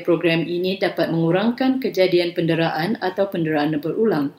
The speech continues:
Bagi program-program lain yang bertujuan mengurangkan faktor risiko penderaan, program yang meningkatkan pengesanan penderaan dan program yang ditujukan ke atas mangsa, hasil kajian kami masih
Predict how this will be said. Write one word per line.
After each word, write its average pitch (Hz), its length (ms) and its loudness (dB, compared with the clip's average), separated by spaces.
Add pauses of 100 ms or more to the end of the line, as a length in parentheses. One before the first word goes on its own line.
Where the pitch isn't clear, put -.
(680)
Bagi 208 320 4
program-program 208 640 4
lain 185 480 4
yang 185 160 2
bertujuan 185 640 2
mengurangkan 214 720 2
faktor 185 400 0
risiko 175 400 -2
penderaan, 165 720 0 (400)
program 180 400 4
yang 175 80 0
meningkatkan 233 720 2
pengesanan 214 640 0
penderaan 165 720 2 (400)
dan 175 160 2
program 220 400 4
yang 269 80 6
ditujukan 240 640 2
ke 165 80 -2
atas 151 320 0
mangsa, 185 640 -2
hasil 165 400 0
kajian 160 400 0
kami 185 320 -2
masih 190 400 -4